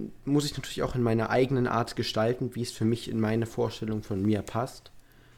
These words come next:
Ähm, aber von einer fremden, also einer wildfremden Person, sage ich mal, äh, das f-,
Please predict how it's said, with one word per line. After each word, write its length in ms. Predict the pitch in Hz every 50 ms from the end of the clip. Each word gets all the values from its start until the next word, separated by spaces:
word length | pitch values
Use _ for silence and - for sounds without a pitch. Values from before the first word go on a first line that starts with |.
| - - - - - - - - -
Ähm, 380 | 120 117 117 117 117 117 110 - - - - - - - - - - - - - - - - -
aber 220 | - 113 117 120
von 180 | - - 127 120
einer 260 | 117 117 117 110 -
fremden, 560 | - - - - 127 127 147 147 - - - 113
also 200 | 110 101 104 104
einer 240 | 101 98 95 90
wildfremden 520 | - 127 131 - - - 123 113 - - 101
Person, 360 | - 110 104 101 120 135 135
sage 220 | 120 113 107 104
ich 160 | 104 101 - -
mal, 260 | 104 104 104 107 113 - - - -
äh, 320 | - 104 101 98 98 - - - - - - - - - - - -
das 340 | 110 101 98 98 113 -
f-, 200 | - - - -